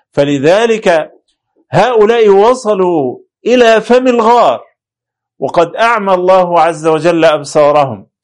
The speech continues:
فقال أبو بكر للنبي صلى الله عليه وسلم: "يا رسول الله، والله لو نظر أحدهم تحت قدميه لرآنا".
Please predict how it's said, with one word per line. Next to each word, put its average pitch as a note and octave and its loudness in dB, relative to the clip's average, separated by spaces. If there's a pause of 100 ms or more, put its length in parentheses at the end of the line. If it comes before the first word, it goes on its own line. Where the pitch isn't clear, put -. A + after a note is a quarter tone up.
(440)
فقال F#3+ -2
أبو F3 -4
بكر F#3+ -2
للنبي F3 -4
صلى F3 0
الله D#3+ -4
عليه G3 0
وسلم: F#3+ -4
"يا F3+ 0
رسول E3+ -4
الله، F#3+ 0
والله F3+ 0
لو E3+ -2
نظر F#3 0
أحدهم F3+ -4
تحت - -4
قدميه F3 -2
لرآنا". F3+ 0